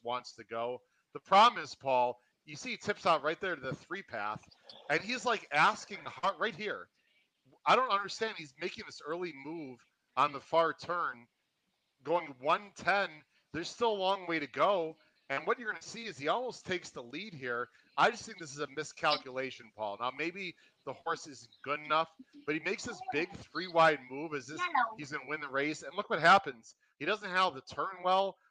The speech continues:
The horse goes out to, like, the seven or eight path here and just slow, he's on the wrong lead. He slows, he switches back there. Here's Masterpiece. And he just couldn't sustain it. I thought that was just a way too quick and way too aggressive a move.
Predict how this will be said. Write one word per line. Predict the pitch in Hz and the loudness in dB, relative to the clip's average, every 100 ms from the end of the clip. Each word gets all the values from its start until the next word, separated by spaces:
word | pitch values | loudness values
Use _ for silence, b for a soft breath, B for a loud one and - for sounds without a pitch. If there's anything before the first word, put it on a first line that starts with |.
| _ | _
The | 131 | -8
horse | 156 214 - | -2 -4 -4
goes | - 170 147 | -4 0 6
out | 156 165 | 6 6
to, | |
like, | 143 143 | 0 -2
the | 127 | -4
seven | - - 156 175 | -10 0 0 0
or | 147 113 | -6 -6
eight | 123 147 _ - | -6 -6 _ 0
path | 151 165 160 | 4 4 0
here | 170 175 175 _ _ - | -4 -4 -4 _ _ -6
and | 139 143 | -6 -4
just | 175 - _ _ _ - | -8 -10 _ _ _ -18
slow, | - 165 180 | -4 0 0
he's | 156 | 2
on | 165 | 0
the | 151 | 0
wrong | 127 139 147 120 | -4 -2 -2 -6
lead. | 123 160 175 185 117 _ _ | -10 -8 -6 -8 -12 _ _
He | - 156 | -10 -8
slows, | - 156 185 196 147 _ | -4 0 0 0 -10 _
he | 143 | -16
switches | 131 - 196 147 | -14 -12 -10 -8
back | 120 147 147 | 2 4 4
there. | 127 147 143 123 _ _ | 2 2 2 0 _ _
Here's | - 175 - | -6 -6 -2
Masterpiece. | 143 156 - 135 - 123 127 - _ _ _ - | 2 2 2 -16 -14 -14 -14 -20 _ _ _ -4
And | 160 | -2
he | |
just | 233 - | -2 -8
couldn't | 247 220 | -8 -8
sustain | - 180 156 - 165 196 | -10 -10 -10 -2 0 0
it. | 160 131 | -4 0
I | 170 | 0
thought | 226 214 | 0 0
that | 190 175 | 2 2
was | 156 | 0
just | - 165 | -8 -4
a | 147 120 - _ _ 117 113 | -2 -2 -6 _ _ -18 0
way | 156 202 | 0 0
too | 226 - 190 - | -4 -10 -14 -10
quick | - 165 190 | 0 2 2
and | 139 | -6
way | 117 175 | -6 -6
too | - 190 | -8 -14
aggressive | 123 139 170 165 123 | -2 0 0 -4 -10
a | |
move. | 117 139 160 | -10 -10 -10